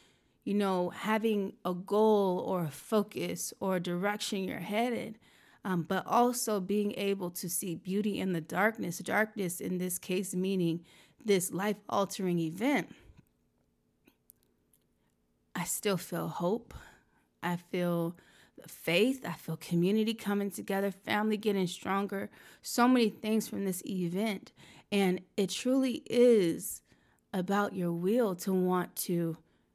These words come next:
to heal, to transform, to do things different, to, and, and even if nothing changes, to just be. And so the beauty in this darkness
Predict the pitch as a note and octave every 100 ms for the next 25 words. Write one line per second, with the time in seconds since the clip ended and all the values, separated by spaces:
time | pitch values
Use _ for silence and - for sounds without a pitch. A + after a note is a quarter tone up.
0 | _ - E3+ - F#3 F3+ F3 G3+ A3 F#3+
1 | - F#3+ E3 - - F3+ F3+ F#3+ G3 F3+
2 | F#3 F3+ F3+ F#3+ F#3 F3 - F#3 F#3 G3+
3 | F#3+ G3 - F3 E3 D#3+ - - - -
4 | A#3 A#3 - - B3 B3 D4 C#4+ C#4+ -
5 | G#3+ G#3+ A3+ B3+ B3+ A3 E3+ - - G3
6 | B3 A3+ E3 F3 F3+ - G#3+ F#3+ G3 G3+
7 | F#3+ - - _ _ _ F#3+ A3 F#3 -
8 | - _ _ _ _ _ _ _ _ _
9 | _ _ _ _ _ _ _ _ _ _
10 | _ - F3 - G3 F#3+ F3+ G#3 A3+ G#3+
11 | F#3+ - F#3+ F#3 F3 - G#3 F#3 F3 E3+
12 | F3 -